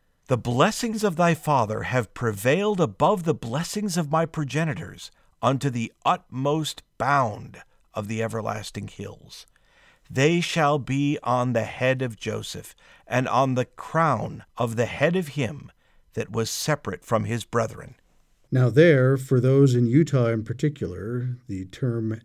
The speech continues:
Speaker 2: everlasting hills is quite interesting.
Speaker 1: Mm-hmm.
Speaker 2: From the Institute Manual, we get this insight from Orson Pratt from the Journal of Discourses. He says, quote,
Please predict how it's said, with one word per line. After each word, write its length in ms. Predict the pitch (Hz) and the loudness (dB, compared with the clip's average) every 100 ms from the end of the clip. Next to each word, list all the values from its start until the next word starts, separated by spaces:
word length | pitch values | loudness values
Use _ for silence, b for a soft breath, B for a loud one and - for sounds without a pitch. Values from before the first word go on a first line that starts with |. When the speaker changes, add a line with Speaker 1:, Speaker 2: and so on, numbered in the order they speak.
| - | -4
Speaker 2:
everlasting 720 | 127 123 117 113 - 113 104 | 0 0 0 -2 -4 -4 -2
hills 520 | 113 131 104 113 113 | 0 0 0 -4 -4
is 160 | 113 | -6
quite 300 | 113 - 117 | -6 -4 -2
interesting. 720 | 120 120 113 - - 80 - - | -2 -2 -4 -6 -10 -12 -14 -8
Speaker 1:
Mm-hmm. 420 | 127 113 139 110 76 _ _ | -4 -2 -2 -2 -6 _ _
Speaker 2:
From 200 | _ 156 | _ 6
the 160 | 151 147 | 8 8
Institute 440 | 208 220 151 135 | 6 2 2 2
Manual, 420 | 127 120 113 127 139 | 4 2 2 2 4
we 140 | 127 | 4
get 180 | 135 131 | 4 4
this 220 | 156 151 | 2 4
insight 440 | 139 135 131 113 | 2 2 0 -2
from 160 | 113 113 | -2 -2
Orson 360 | 117 127 113 98 | 0 -2 -4 -8
Pratt 520 | - 170 143 87 - | -4 -2 0 -2 -10
from 300 | - 104 101 | -8 -6 -4
the 80 | 98 | -6
Journal 320 | 104 101 98 | -6 -4 -6
of 80 | 92 | -2
Discourses. 880 | 131 131 95 85 - - - - - | -2 -2 -8 -10 -12 -16 -16 -18 -10
He 120 | - 156 | -4 -2
says, 260 | - 139 | 0 -2
quote, 400 | 139 - 117 - | -4 -4 -4 -4